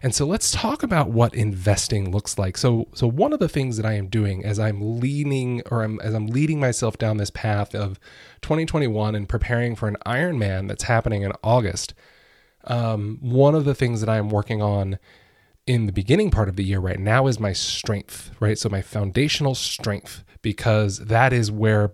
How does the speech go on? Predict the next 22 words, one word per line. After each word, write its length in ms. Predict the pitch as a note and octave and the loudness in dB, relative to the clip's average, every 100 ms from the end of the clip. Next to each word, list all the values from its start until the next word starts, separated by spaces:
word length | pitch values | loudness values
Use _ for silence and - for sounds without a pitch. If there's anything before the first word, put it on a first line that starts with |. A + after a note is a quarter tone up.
| - | -2
everything 640 | C3 A#2 A#2 A2+ A#2+ G#2+ F#2 B2 | 0 2 2 0 0 -2 -2 2
builds 340 | A2+ G#2+ G2+ | 4 4 0
on 180 | F#2+ F2+ | -4 -6
top 320 | - F#2 - | -6 -8 -8
of. 200 | - E2 | -10 -8
So 340 | - A2+ G#2+ - - - _ | -2 -2 -2 -6 -20 -20 _
as 160 | B2+ B2 | -4 -4
a 60 | |
commitment 380 | - C#3 E3+ C#3 | -2 -2 -2 -4
to 60 | A2+ | -4
myself, 400 | F#2+ G3 G#3+ - - - - - - | 0 4 4 2 -14 -20 -20 -16 -2
um, 540 | A#2 G#2+ G2+ G2 - _ _ _ - | 2 2 0 -2 -6 _ _ _ -4
and, 420 | B2 A2 G#2 F#2+ - - | 0 0 -2 -6 -10 -6
uh, 220 | A2+ F#2+ | -4 -4
I 280 | - - A#2 | -6 0 2
have 180 | G#2 G#2+ | 2 0
decided 440 | G#2+ A#2 A#2 G#2 | 0 0 0 2
that 120 | G#2+ G2+ | 0 2
I 80 | |
will 160 | G2 G2 | 2 0
do 180 | F#2+ G2 | -2 -2
planks, 520 | - D#3 D#3+ - | 0 0 0 -4